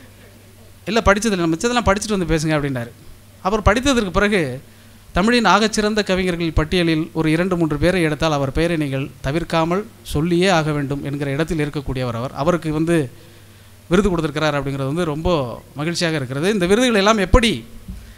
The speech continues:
அவர் அறிவித்தாருங்கிறது எனக்கு தெரியல. நான் கவிதைகளை தொடர்ச்சியாக வாசித்து கொண்டிருக்கிறவன், புதிதாக எழுதி கொண்டிருக்கிறவர்கள் அத்தனை பேரையும் வாசித்து கொண்டிருப்பவன். அந்த விதத்தில் வந்து இலக்கியனுடைய கவிதைக்கு பரிசு கொடுத்ததை பற்றியெல்லாம் சொன்னார்.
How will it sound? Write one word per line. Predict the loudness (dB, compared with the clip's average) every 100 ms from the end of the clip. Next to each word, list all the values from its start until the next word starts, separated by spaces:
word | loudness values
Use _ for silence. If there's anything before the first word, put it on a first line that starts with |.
| -4
அவர் | 2 6
அறிவித்தாருங்கிறது | 6 6 6 6 4 2
எனக்கு | 0 -2 -2
தெரியல. | -2
நான் | -2 0
கவிதைகளை | 2 2 4 4 2 0 -4 -12 -20 -20 -6
தொடர்ச்சியாக | -2 0 2 4 4
வாசித்து | 4 2 0 -2
கொண்டிருக்கிறவன், | -2 0 -2 -2
புதிதாக | 0 0 2 2
எழுதி | 2 -2
கொண்டிருக்கிறவர்கள் | -2 -4 -4 -4 -4 -4
அத்தனை | -2 -2
பேரையும் | 0 0 0
வாசித்து | 0 -4
கொண்டிருப்பவன். | -6 -8 -6 -6 -6 -10 -20 -20 -20 -20 -20 -20 -20 -4
அந்த | 2 6
விதத்தில் | 6 4 2
வந்து | 2 2 2 2 0 -4 -4
இலக்கியனுடைய | 0 0 2 2 4 2 2
கவிதைக்கு | 2 2 0 0 0 2 4
பரிசு | 2 2
கொடுத்ததை | -2 0 0
பற்றியெல்லாம் | 0 0 0 0
சொன்னார். | 0 0 0 -2